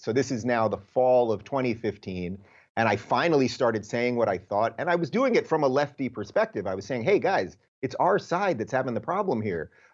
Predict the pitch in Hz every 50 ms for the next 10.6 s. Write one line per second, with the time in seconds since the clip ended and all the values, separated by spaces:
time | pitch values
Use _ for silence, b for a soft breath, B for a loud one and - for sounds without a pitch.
0 | b b 113 - 147 139 139 131 131 127 165 190 226 214 180 - 135 117 - 175
1 | 190 156 123 - 110 95 - 139 156 170 143 127 123 113 95 95 95 95 117 160
2 | 185 - - - 110 95 92 95 92 92 90 87 87 - - 113 113 - 113 120
3 | 143 196 185 143 120 120 131 113 92 - 175 220 226 170 117 98 95 - 107 101
4 | 107 117 120 107 107 - _ _ _ _ _ - 151 220 214 - 175 156 131 113
5 | 107 - 123 120 113 101 98 90 92 190 240 220 127 104 98 101 139 185 202 190
6 | 147 131 113 98 - - - 120 165 190 180 147 110 - 113 101 - 107 95 -
7 | 98 95 104 143 180 160 139 131 117 107 - - 120 120 117 110 113 107 101 110
8 | 104 101 98 95 110 151 202 - - 110 92 - 110 113 160 185 180 151 139 117
9 | 107 110 113 117 131 - - - 127 123 123 120 117 113 110 107 101 98 98 95
10 | 87 90 87 - - 135 147 185 156 - -